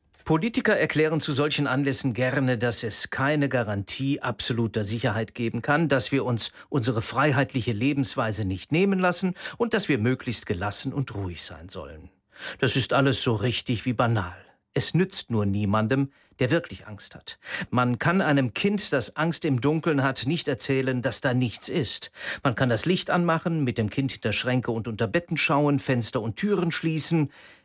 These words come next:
Wenn das Licht aus ist, sagt das Kind: „Ich habe aber trotzdem Angst.“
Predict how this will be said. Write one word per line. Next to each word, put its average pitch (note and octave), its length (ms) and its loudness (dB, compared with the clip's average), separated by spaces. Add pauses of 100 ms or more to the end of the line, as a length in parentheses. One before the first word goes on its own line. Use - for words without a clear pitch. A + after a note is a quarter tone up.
Wenn A2 140 2
das A2 220 0
Licht D3 380 -4
aus E3 260 2
ist, - 300 -2
sagt A#2+ 300 -4
das A2+ 180 -2
Kind: C3 460 -2
„Ich C#3 180 -4
habe B2+ 120 -8
aber D#3 180 -4
trotzdem G#2 500 -2
Angst.“ - 400 -10